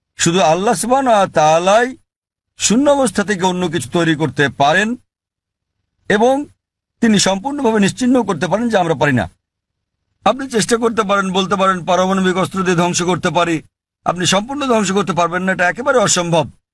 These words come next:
এটা শুধুমাত্র আমাদের স্রষ্টা সর্বশক্তিমান আল্লাহ করতে পারেন, আমরা পারি না। এ কারণে পবিত্র কোরআন বলে যে স্রষ্টা এই জগৎ তৈরি করেছেন এবং তিনি এটি ধ্বংস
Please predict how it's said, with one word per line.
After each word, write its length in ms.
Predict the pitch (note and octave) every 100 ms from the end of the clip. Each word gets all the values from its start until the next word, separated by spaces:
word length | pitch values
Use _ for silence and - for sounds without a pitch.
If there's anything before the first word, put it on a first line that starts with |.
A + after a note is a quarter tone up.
| _ _ _
এটা 120 | B2 D#3
শুধুমাত্র 420 | F3+ G3+ A#3+ B3+
আমাদের 200 | B3 G#3+
স্রষ্টা 300 | F3+ F3 F#3+
সর্বশক্তিমান 500 | C#3 E3 D#3+ D3 E3
আল্লাহ 220 | D#3 E3
করতে 200 | D#3 D3+
পারেন, 260 | D3 F#3 G#3+ _
আমরা 220 | D#3 D3+
পারি 200 | C#3 B2
না। 200 | A#2 D2+ _ _ _ _ _
এ 100 | E3
কারণে 300 | G3 A#3+ C4+
পবিত্র 360 | C4+ A#3+ A3+ G3+
কোরআন 300 | F#3 F3+ E3
বলে 360 | E3 F#3+ A3 - -
যে 160 | C#3
স্রষ্টা 600 | C#3 D#3 F3 - - A3+
এই 200 | G#3+ E3+
জগৎ 400 | D#3+ F3+ A3+ C4 B3 _
তৈরি 580 | G3 F#3 F3+ F3+ E3+ C3 _ _ _ _ _
করেছেন 520 | D#3 F#3+ - A3 B3+ - _ _ _ _ _ _ _ _ _ _
এবং 200 | B3 D4 D4 A#3
তিনি 240 | A#3+ A3+ G#3+
এটি 200 | F#3+ F#3
ধ্বংস 320 | D#3+ E3 F3